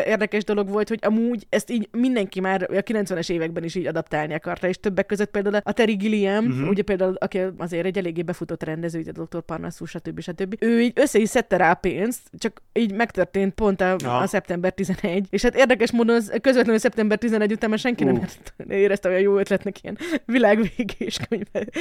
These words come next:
Speaker 1: filmet készíteni, úgyhogy ez így besült.
Speaker 2: Igen, igen, igen.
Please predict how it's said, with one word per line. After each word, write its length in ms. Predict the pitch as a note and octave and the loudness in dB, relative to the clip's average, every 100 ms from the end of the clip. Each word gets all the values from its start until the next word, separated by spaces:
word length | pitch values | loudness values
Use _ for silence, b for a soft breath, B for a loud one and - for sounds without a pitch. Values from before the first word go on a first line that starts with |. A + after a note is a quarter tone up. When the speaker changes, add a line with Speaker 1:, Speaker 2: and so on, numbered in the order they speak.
| E4 - | -2 2
Speaker 1:
filmet 360 | C4 A3 A3+ | 4 6 4
készíteni, 680 | - A3+ - C4+ - A3+ A3+ | 2 -2 0 -2 2 2 2
úgyhogy 260 | A#3+ A3+ A3 | -2 -4 -4
ez 140 | A3+ | -2
így 120 | A#3+ | -4
besült. 440 | G3+ A3 - F3+ F3+ D3+ D3 | -6 -8 -6 -6 -2 0 2
Speaker 2:
Igen, 300 | C#3 C3+ C3+ | 4 4 4
igen, 220 | B2+ B2+ | 2 -2
igen. 380 | B2 A#2+ A#2+ A2+ | 0 -2 -2 -6